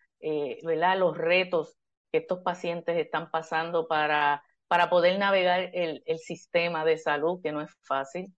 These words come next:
Nosotros tenemos unas especialistas que los ayudan, eh, que eso es algo que debo de mencionar. Eh, llamen a, ¿verdad?, a nuestro número del Centro de, de Servicio a Pacientes,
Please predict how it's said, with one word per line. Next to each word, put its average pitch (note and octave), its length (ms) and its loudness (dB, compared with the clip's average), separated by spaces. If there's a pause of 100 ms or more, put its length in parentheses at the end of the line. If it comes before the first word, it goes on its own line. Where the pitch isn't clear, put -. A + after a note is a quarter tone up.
(360)
Nosotros D#3 360 -2
tenemos F3 320 -2
unas F3 200 -2
especialistas F3+ 720 -4
que E3+ 80 -2
los D#3+ 160 0
ayudan, D3+ 680 -2
eh, B2+ 580 -10
que D3+ 80 -4
eso E3 240 -6
es E3 60 -20 (260)
algo E3 340 0
que D#3+ 120 0
debo D3+ 240 2
de D#3 100 0
mencionar. D#3 680 -4 (280)
Eh, D#3 200 0
llamen D#3 380 0
a, E3 180 0
¿verdad?, D#3 380 2
a E3+ 60 2
nuestro D#3 600 0
número E3+ 440 4
del E3 160 4
Centro D#3+ 380 -2
de, D#3+ 340 2 (440)
de D#3+ 140 2
Servicio E3 460 -2
a D#3+ 60 -2
Pacientes, A3 760 0